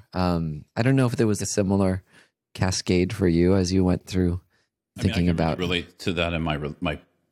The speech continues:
Speaker 2: partnerships. We sound similar in a certain way 'cause I have always this doubt of, like, am I just following my attachment, right, with anything?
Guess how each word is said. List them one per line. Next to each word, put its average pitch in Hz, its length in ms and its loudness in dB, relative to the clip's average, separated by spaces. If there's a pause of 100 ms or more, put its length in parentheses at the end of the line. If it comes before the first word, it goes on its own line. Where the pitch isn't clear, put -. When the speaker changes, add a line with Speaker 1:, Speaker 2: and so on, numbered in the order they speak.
(120)
Speaker 2:
partnerships. 85 760 0
We 107 60 0
sound 110 240 0
similar 98 260 2
in 85 80 0
a 80 60 0
certain 80 300 -4
way 76 180 -2
'cause 78 380 -4 (640)
I 101 100 2
have 110 260 2
always 98 280 2
this - 460 -4 (400)
doubt 87 480 0
of, 76 140 -8
like, 76 380 -4
am 92 100 2
I 87 80 0
just 90 220 -2
following 87 400 0
my 73 140 -4
attachment, 76 640 -8 (200)
right, 80 240 -6
with 101 140 0
anything? 92 400 -2